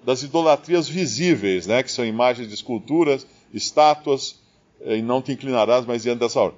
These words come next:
E aí os, as, a, a idolatria das coisas que são, ah, que crescem, que, que são, estão sempre, sempre se renovando, que são os bosques. Então, se nós,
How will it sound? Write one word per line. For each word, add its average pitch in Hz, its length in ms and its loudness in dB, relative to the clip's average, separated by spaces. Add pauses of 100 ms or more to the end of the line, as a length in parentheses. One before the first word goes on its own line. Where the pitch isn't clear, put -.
(260)
E 131 100 0
aí 139 220 6
os, 151 240 -2
as, - 260 -2
a, 117 520 6
a 123 40 2
idolatria 139 800 0 (360)
das 127 260 0
coisas 143 540 0
que - 100 -18
são, 139 480 -2 (400)
ah, 110 280 4
que - 120 -14
crescem, 143 720 0
que, 107 580 0 (480)
que 123 160 -8
são, 139 680 -2 (260)
estão - 260 -2
sempre, 165 600 0 (320)
sempre 185 500 0
se - 180 -2
renovando, 135 760 0
que - 100 -14
são 139 180 -4
os 113 80 -4
bosques. - 880 -2 (560)
Então, 220 240 2
se 226 140 -4
nós, 214 360 2